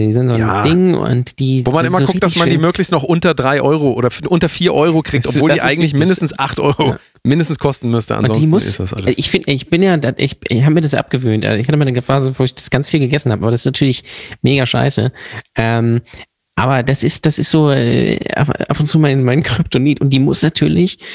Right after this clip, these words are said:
Speaker 1: die muss natürlich so fettig sein, dass du sie so ein bisschen ausfringen kannst. Also das Fett so raustrieft, dann ist es halt geil. So.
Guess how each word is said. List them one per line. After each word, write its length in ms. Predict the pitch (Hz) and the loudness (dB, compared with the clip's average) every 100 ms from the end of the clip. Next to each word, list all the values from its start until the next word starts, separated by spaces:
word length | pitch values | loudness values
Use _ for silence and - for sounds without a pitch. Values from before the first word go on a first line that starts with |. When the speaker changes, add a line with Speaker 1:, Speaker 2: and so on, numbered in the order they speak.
| - - | -16 -4
Speaker 1:
die 60 | 123 | 0
muss 220 | 131 - | 0 0
natürlich 400 | 156 160 156 139 | 0 2 0 0
so 100 | 147 | 0
fettig 420 | 170 180 180 147 | 0 0 0 0
sein, 240 | - 117 131 | 0 0 0
dass 140 | 127 | 0
du 60 | 127 | 0
sie 140 | 127 | 2
so 100 | 123 | 2
ein 60 | 127 | 0
bisschen 200 | 139 139 | 0 0
ausfringen 460 | 127 - 147 123 | 0 0 0 0
kannst. 320 | - 101 92 - | 0 -2 0 0
Also 180 | 104 | 2
das 120 | 107 107 | 2 0
Fett 200 | 147 - | -4 0
so 200 | 131 120 | 0 0
raustrieft, 840 | - 131 - - - 143 156 - - - - _ | 0 -2 -2 -4 0 0 0 -4 -18 -16 -18 _
dann 320 | 127 143 123 160 | -8 -2 0 0
ist 140 | 147 | 0
es 60 | 139 | 0
halt 200 | 127 - | 0 -2
geil. 380 | 95 90 - 113 | -6 -6 -6 -6
So. 180 | 98 | -8